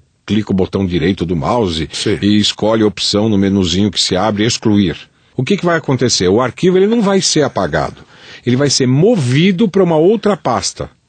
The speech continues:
Speaker 1: Desta pasta original, ele passará a integrar a pasta da lixeira.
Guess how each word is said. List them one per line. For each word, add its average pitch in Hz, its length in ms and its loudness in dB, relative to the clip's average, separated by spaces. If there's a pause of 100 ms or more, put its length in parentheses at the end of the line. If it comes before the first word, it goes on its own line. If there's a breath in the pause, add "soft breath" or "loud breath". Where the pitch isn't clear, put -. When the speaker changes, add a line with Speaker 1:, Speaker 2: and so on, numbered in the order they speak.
(100)
Speaker 1:
Desta 131 340 -2
pasta 107 300 -2
original, 147 460 2
ele 175 120 2
passará 151 640 -2 (240 loud breath)
a 143 100 0
integrar 131 720 0
a 120 100 -4
pasta 123 560 -4 (300)
da 123 140 -2
lixeira. 120 680 0